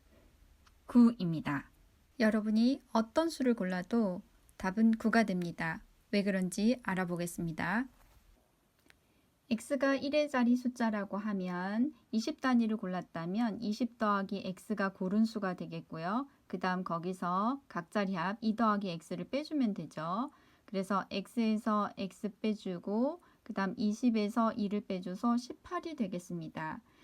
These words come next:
그 다음 삼십 단위를 골랐다면 삼십 더하기 X에서 삼 더하기 X를 빼준 게 되겠죠. 그래서 X에서 X 빼주고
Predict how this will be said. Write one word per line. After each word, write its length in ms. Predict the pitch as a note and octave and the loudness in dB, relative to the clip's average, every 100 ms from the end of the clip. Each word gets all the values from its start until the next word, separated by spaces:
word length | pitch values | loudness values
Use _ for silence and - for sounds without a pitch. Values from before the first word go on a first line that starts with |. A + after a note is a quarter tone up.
| _ | _
그 100 | - | -6
다음 160 | G#3 G3+ | -2 -2
삼십 360 | B3+ F4 G4 - | -2 -4 -6 -4
단위를 340 | E4+ C#4+ A#3+ | 0 2 2
골랐다면 840 | G#3+ F3+ E3+ - E3 F3+ G#3 B3 | 2 -4 -6 -8 -6 -4 0 0
삼십 420 | B3+ D4 D4+ D4 | 2 0 -2 -6
더하기 460 | - A#3+ G#3 G3+ G3 F#3 F3+ - | 0 0 0 -2 -4 -4 -6 -6
X에서 600 | F#3+ F3+ E3+ F3+ F#3+ A#3+ D4+ - _ | -2 -2 -2 -4 -2 -2 -4 -12 _
삼 280 | _ F4 F4+ | _ -4 -2
더하기 340 | F4 D#4 C#4 G#3+ F3+ - | 2 2 2 -2 -2 -4
X를 200 | G3 G3 | -4 -2
빼준 260 | C4 C4+ B3+ | -4 0 2
게 100 | A3+ | 2
되겠죠. 560 | - D#3+ D#3+ A#3+ C4 | -4 -10 -8 -2 -2
그래서 400 | C#4 F3 F3+ G3 | -2 -6 -4 -4
X에서 760 | - F#3+ - G#3 G3 G3+ A3+ B3 | -4 -6 -4 -2 -2 0 0 0
X 320 | - F#3 G3+ - | -2 -8 -8 -4
빼주고 640 | B3 B3 G#3+ E3+ F#3 C#4+ | -2 -2 -2 -2 -2 -2